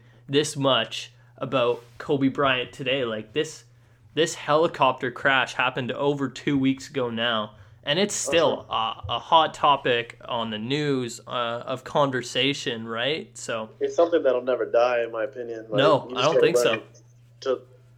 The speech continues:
Speaker 2: to live with it, right?
Speaker 1: Yeah. And I think a lot of, like, Laker, I think the Lakers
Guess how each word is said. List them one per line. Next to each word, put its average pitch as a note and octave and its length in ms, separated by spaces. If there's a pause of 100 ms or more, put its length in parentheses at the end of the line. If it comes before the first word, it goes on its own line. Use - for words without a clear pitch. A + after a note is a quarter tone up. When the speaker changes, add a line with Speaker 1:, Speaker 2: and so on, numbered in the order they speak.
(180)
Speaker 2:
to - 100
live C3 260
with B2 160
it, A#2 240 (300)
right? A#2 340
Speaker 1:
Yeah. A#2+ 300 (400)
And C#3+ 120
I C#3+ 80
think F3 280
a E3+ 60
lot C3+ 240
of, C3+ 180
like, A2 260 (100)
Laker, B2 680
I B2+ 120
think D#3 180
the C#3 80
Lakers A#2 840